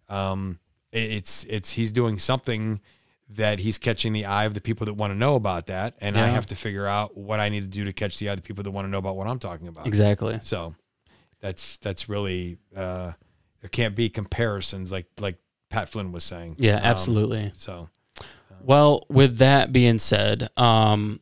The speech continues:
Speaker 2: where can people find your show? Wh-, where, where are you, where can they find you? Um,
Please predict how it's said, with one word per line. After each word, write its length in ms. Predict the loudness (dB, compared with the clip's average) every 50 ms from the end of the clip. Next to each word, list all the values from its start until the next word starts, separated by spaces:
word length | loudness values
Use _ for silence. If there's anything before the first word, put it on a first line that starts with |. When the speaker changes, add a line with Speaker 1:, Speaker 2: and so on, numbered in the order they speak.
| _ _
Speaker 2:
where 240 | _ 0 2 2 2
can 160 | 4 4 2
people 220 | 2 4 2 0 2
find 240 | 4 4 4 6 4
your 60 | 2
show? 560 | 4 6 8 8 10 10 8 6 6 4 0 -4 -10 -12 -12 -12 -14
Wh-, 180 | -16 -8 2
where, 300 | 4 6 8 8 6 4 0
where 240 | 2 4 6 8 8
are 20 | 6
you, 300 | 6 4 0 -2 -2 2
where 140 | 4 4 4
can 160 | 4 2 0
they 100 | 0 0
find 320 | 2 2 4 4 4 4
you? 540 | 4 6 6 8 6 6 6 4 2 0 -4 -2
Um, 640 | 2 4 6 6 6 4 4 2 -2 -4 -6 -10